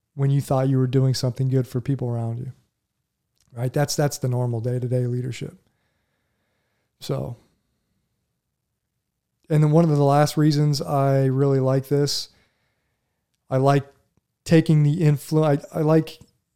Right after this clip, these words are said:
removing some of the nostalgia of leadership because I think it puts more emphasis on the organic side of leadership,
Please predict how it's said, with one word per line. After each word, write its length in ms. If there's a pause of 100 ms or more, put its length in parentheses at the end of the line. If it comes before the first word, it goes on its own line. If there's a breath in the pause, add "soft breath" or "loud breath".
(560)
removing 520
some 280
of 60
the 320
nostalgia 600
of 120
leadership 560 (640)
because 260
I 80
think 220
it 100
puts 220
more 180
emphasis 300
on 140
the 120
organic 560
side 520 (1000)
of 180
leadership, 600